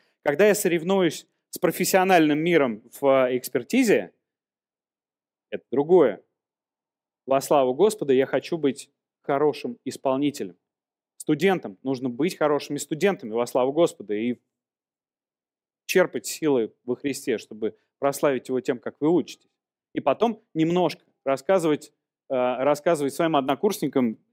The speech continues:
чё вы такие улыбчивые. А улыбчивые вы, потому что вы любимые. Вы любимые. Вы не просто любимы, а вы любимы самим Господом, который этот мир придумал, реализовал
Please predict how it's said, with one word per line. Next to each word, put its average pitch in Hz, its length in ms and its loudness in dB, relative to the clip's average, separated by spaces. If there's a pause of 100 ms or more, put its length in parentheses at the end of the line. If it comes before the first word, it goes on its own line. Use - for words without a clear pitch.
чё 165 160 4
вы 160 60 2
такие 160 280 0
улыбчивые. 127 560 0 (580)
А 190 100 4
улыбчивые 208 480 6
вы, 165 160 4
потому 180 360 0
что 185 360 2 (520)
вы 254 140 6
любимые. 214 640 4 (1200)
Вы 247 180 4
любимые. 226 640 4 (420)
Вы 240 100 6
не 220 120 6
просто 262 340 6
любимы, 180 480 4
а 147 120 2
вы 202 120 2
любимы 214 320 4
самим 202 340 4
Господом, 190 460 2
который 180 360 4
этот 180 240 2
мир 185 300 4 (300)
придумал, 190 600 4 (840)
реализовал 185 920 6